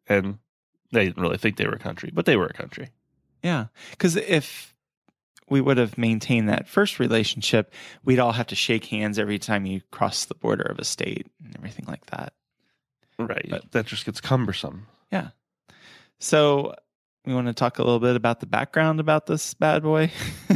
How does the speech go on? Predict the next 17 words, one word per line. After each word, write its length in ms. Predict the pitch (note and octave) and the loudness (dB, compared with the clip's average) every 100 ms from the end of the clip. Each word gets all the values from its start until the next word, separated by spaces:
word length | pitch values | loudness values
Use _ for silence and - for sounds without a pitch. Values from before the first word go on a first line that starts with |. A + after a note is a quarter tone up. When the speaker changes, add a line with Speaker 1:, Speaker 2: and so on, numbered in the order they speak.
| - | 4
Speaker 2:
<laughs> 0 | |
Speaker 1:
<laughs> 1400 | A3+ - G#3+ - - C3+ D#3 C#3 D3+ C3+ - C#3+ - C#3+ - - F#3 | 2 4 2 2 2 2 2 4 2 2 2 0 0 -4 -6 -8 -2
Yeah, 160 | E3 D3 | 2 4
I 80 | E3+ | 4
think 180 | D#3 | 2
that's 200 | A2+ A2 | 0 -2
probably 320 | - G#2 F#2+ F2+ | -2 -4 -4 -6
appropriate. 580 | - F#2 - A2 C3+ - _ _ _ _ | -6 -10 -8 -8 -8 -12 _ _ _ _
Speaker 2:
So 160 | - D#3 | 2 4
in 80 | |
the 80 | D3 | 6
last 340 | C#3 D3+ F3 C3+ | 6 4 2 0
episode, 480 | A#2 A2 A2+ A2 | 0 2 2 2
we 100 | A2 | 2
did 200 | G#2+ A#2 | 0 -2
talk 260 | - A2+ - | 0 0 0
about 500 | G2 G#2 G2+ - | 2 4 4 2